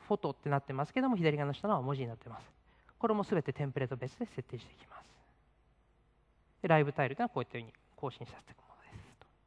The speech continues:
今、アイ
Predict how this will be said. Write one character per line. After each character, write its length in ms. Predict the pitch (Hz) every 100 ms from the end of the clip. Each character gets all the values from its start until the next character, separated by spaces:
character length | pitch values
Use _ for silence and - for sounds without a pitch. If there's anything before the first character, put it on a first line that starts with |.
| _ _ _ _ _ _ _ _ _ _ _ _ _ _ _ _ _ _ _ _ _ _ _ _ _ _ _ _ _ _ _ _ -
今、 220 | 339 214
ア 100 |
イ 80 | 247